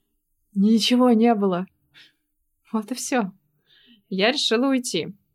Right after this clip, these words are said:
Пошла в другое место. И там мне тоже не повезло. Это было агентство по образованию за рубежом, м,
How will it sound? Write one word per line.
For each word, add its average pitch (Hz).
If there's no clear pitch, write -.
Пошла 196
в 226
другое 214
место. 165
И 202
там 208
мне 202
тоже 202
не 175
повезло. 165
Это 214
было 196
агентство 202
по 214
образованию 180
за 170
рубежом, 233
м, 190